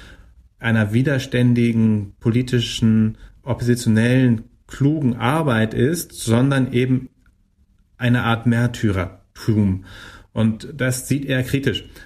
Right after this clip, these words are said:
Das sieht er äußerst kritisch, dass sie zu diesem, dass er, dass sie diesen Opfergang nachher so antreten. Und dafür hat er Gründe. Und das findet er auch in, in Aufzeichnungen, dieses Motiv. Das kommt bei Hans Scholl, ist das auch stark ausgeprägt.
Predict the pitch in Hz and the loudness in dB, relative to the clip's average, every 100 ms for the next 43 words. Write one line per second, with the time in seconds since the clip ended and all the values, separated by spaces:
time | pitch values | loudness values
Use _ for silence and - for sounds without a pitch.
0 | - 107 127 120 143 123 - 131 117 - | -8 -4 -2 0 0 -2 -2 -2 -2 -4
1 | - 107 - - - 110 - 123 123 123 | -4 -6 -6 -10 -4 -4 -2 -2 2 2
2 | 113 117 - 117 123 113 117 - - 113 | 2 -2 -6 -4 -4 -2 -4 -4 -4 -2
3 | 117 113 - - - 107 101 92 92 95 | 0 0 -2 -6 -2 -2 0 -2 -2 -4
4 | 107 95 95 95 98 92 - 95 92 92 | -2 -2 0 -4 -4 -6 -4 -6 -6 -10
5 | - - - - - 107 123 127 131 110 | -10 -18 -20 -14 -4 -2 0 0 0 0
6 | 113 156 147 95 98 107 98 98 - 147 | 2 2 2 -2 -2 -2 -2 -2 0 0
7 | 139 117 107 120 117 127 117 117 123 110 | 0 -2 0 -4 -4 -6 0 0 2 0
8 | 107 127 - 120 113 107 110 107 107 110 | 0 -2 -2 -2 -2 0 0 2 0 0
9 | 117 110 - 143 151 - 110 - - 135 | 0 0 0 -2 0 -2 -4 -6 -4 -2
10 | 143 117 110 123 127 - 143 123 120 107 | 0 0 2 2 0 -2 -2 -2 -6 -6
11 | - 120 113 117 123 - - 98 | -4 -2 -2 -2 -4 -6 -4 -4